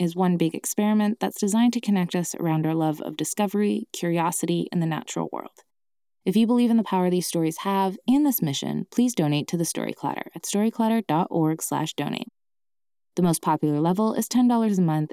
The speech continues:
and you can make your tax-deductible donation at storyclutter dot org slash donate.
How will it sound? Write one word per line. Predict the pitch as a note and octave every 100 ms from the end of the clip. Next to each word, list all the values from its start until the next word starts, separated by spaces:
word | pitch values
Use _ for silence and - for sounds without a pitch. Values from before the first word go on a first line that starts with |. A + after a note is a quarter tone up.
| -
and | G3
you | G3+
can | G#3
make | G3 F3+
your | E3
tax-deductible | - F3+ - G3 F3 E3 E3 F3
donation | F#3 F3 D3+ - C#3+ D3
at | -
storyclutter | - D#3 D#3+ F3 F3 F3+
dot | - D3+ -
org | F3 D#3+ D#3 -
slash | - C#3+ C#3+
donate. | - C#3+ - -